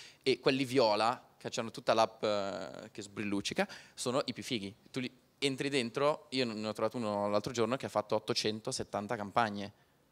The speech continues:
Ottocentosettanta campagne, ne puoi fare una al giorno, siamo nati da tre anni, fate due conti. Poi abbiamo messo la popolarità, quanta gente viene nel tuo profilo a vedere, a prendere spunto da te, quanti follower hai, e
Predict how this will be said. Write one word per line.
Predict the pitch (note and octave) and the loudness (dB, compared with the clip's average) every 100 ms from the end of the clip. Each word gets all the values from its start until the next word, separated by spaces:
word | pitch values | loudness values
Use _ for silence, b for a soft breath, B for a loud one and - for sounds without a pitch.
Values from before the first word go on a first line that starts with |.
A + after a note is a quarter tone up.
| _ - | _ -10
Ottocentosettanta | - - - A#2 B2+ A2+ G#2+ | -6 -4 -2 -2 -4 -6 -10
campagne, | A2 A2+ G2+ G2+ | -10 -6 -6 -6
ne | A2+ | -6
puoi | A#2 C3+ | -6 0
fare | B2+ A#2 | 0 0
una | - D#3 | -2 0
al | D3 | 0
giorno, | B2 G2 G2+ | 2 0 0
siamo | G2+ A#2 | -4 0
nati | A#2+ A2 | -2 0
da | G2+ | -2
tre | C#3 | 0
anni, | A2 G2+ A2+ - _ _ _ _ _ _ _ | 0 -2 -8 -10 _ _ _ _ _ _ _
fate | G#2 G2 | -8 -6
due | G2+ | -8
conti. | G2 G2 - b b b b b b b b _ | -10 -18 -20 b b b b b b b b _
Poi | - | 2
abbiamo | G3+ F3+ | 4 4
messo | D3+ | 2
la | D#3 | 0
popolarità, | C#3+ D3 D3 F3+ A#2+ G#2+ | 6 6 8 8 8 6
quanta | F3 F#3 | 0 2
gente | F#3+ D#3+ B2 | 2 2 2
viene | A#2+ A#2+ | 0 0
nel | A2 | 0
tuo | A2 | -2
profilo | A2+ - G#2+ G#2+ G#2 | -4 -2 2 6 6
a | G2+ F#2+ | 6 4
vedere, | G2 G2+ G2 G2 F#2 | 2 2 4 2 2
a | F#2+ | -2
prendere | G2 G#2 G2+ | -4 -6 -6
spunto | - A2 - | -6 -12 -12
da | F#2+ | -12
te, | D#2 | -12
quanti | - C3 D#3 | -6 -4 -4
follower | E3 D#3 C#3+ | 0 2 2
hai, | G2 G2 | 0 -2
e | A#2+ | -6